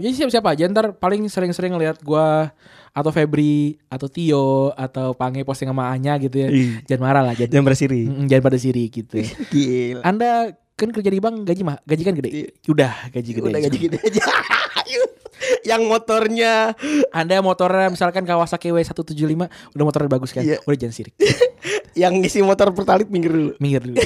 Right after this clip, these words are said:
Speaker 2: <laughs> Minggir dulu.
Speaker 1: Ih, keren banget.
Speaker 2: <laughs>
Speaker 1: Nongkrong sama Anya,
Speaker 2: Anya.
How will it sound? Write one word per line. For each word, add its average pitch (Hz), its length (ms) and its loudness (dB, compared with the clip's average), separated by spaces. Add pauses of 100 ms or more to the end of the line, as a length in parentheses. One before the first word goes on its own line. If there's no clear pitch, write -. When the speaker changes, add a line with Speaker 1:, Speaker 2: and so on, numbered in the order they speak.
Speaker 2:
<laughs> - 140 6
Minggir 208 220 4
dulu. 185 180 0 (400)
Speaker 1:
Ih, 180 240 0
keren 151 200 -6
banget. 180 140 4 (460)
Speaker 2:
<laughs> - 420 -6
Speaker 1:
Nongkrong 175 500 2
sama 175 480 0
Anya, 143 240 0
Speaker 2:
Anya. 131 240 -2